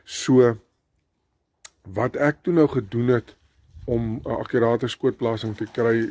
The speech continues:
na heelwat eksperimente, is die volgende. Ehm, wanneer ek skiet met die wimbuks, wanneer ek skiet met die wimbuks,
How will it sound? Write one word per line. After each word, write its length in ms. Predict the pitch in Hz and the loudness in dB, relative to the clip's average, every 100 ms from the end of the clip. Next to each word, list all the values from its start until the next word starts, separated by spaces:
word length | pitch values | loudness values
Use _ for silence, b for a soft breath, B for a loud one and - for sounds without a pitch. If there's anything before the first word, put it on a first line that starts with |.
| 113 | -4
na 420 | 104 113 113 110 - | -2 0 0 -2 -6
heelwat 600 | - 131 117 120 120 - 127 | -10 -2 0 2 0 -4 -12
eksperimente, 880 | - - 113 107 110 120 120 110 - b b b b | -14 -10 -8 -4 -4 -4 -6 -8 -10 b b b b
is 100 | 104 | -10
die 100 | 101 | -8
volgende. 560 | - 139 123 - 95 67 _ _ _ _ _ - _ _ _ _ _ _ _ _ _ _ _ _ _ _ _ | 0 2 2 0 -12 -14 _ _ _ _ _ -20 _ _ _ _ _ _ _ _ _ _ _ _ _ _ _
Ehm, 400 | 120 123 123 135 127 _ _ _ _ _ _ _ _ _ _ _ _ | -6 -4 -6 -10 -14 _ _ _ _ _ _ _ _ _ _ _ _
wanneer 400 | 110 143 185 180 | -10 -8 -4 -2
ek 240 | 165 - - _ _ _ _ _ | -2 -4 -12 _ _ _ _ _
skiet 440 | - - - 185 - | -20 -20 -14 -14 -12
met 100 | 131 | -8
die 100 | 123 | -8
wimbuks, 500 | 113 110 98 - _ | -8 -10 -12 -16 _
wanneer 320 | 113 123 143 131 | -14 -8 -6 -8
ek 100 | - | -12
skiet 320 | _ 165 156 | _ -18 -14
met 100 | 127 | -12
die 140 | 113 | -10
wimbuks, 380 | 107 110 120 _ | -12 -12 -16 _